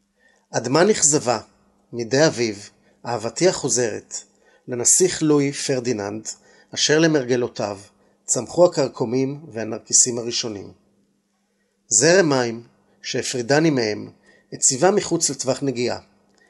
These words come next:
כאילו עמדו תחת מכסה זכוכית. רק קור כזה, בלב היופי, עשוי היה להיות בל קרקע צמיחה לנאצל. ואני, תפסתי מדוע נאלצה לואיזה פון לנדאו,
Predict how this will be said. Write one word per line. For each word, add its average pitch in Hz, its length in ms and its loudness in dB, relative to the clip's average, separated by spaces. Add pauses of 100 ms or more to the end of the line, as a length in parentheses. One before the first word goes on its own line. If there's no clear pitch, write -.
(180)
כאילו 165 340 4
עמדו 143 260 2
תחת 143 340 -2
מכסה 123 340 0
זכוכית. - 640 -10 (1200)
רק 151 280 2
קור 143 260 0
כזה, 101 280 -4 (320)
בלב 131 360 0
היופי, 131 400 2 (680)
עשוי - 320 4
היה 147 340 6 (140)
להיות 131 340 -2
בל 135 120 2
קרקע 147 400 -2
צמיחה 131 460 -2
לנאצל. 113 720 -4 (760)
ואני, 120 460 -2 (460)
תפסתי - 460 0
מדוע 151 320 2
נאלצה 123 540 0
לואיזה 120 400 0
פון 113 240 -6
לנדאו, 107 440 -6